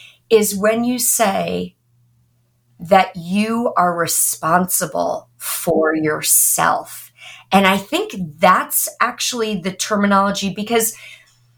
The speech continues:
even when we're educating around cult stuff, I mean, Jean, when I was in my group, the two leaders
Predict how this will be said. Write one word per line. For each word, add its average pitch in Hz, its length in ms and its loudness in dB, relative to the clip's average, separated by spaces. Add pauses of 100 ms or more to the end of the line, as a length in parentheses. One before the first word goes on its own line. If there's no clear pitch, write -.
(760)
even 359 420 0
when 240 240 4
we're 220 180 0
educating 180 640 0
around 151 360 2
cult - 360 -4
stuff, - 680 -6 (360)
I 226 80 4
mean, 233 260 2
Jean, 262 680 0
when 208 200 4
I 226 100 4
was 240 160 0
in 233 100 0
my 208 140 2
group, 254 480 -2 (640)
the 202 160 0
two 277 400 0
leaders 226 840 0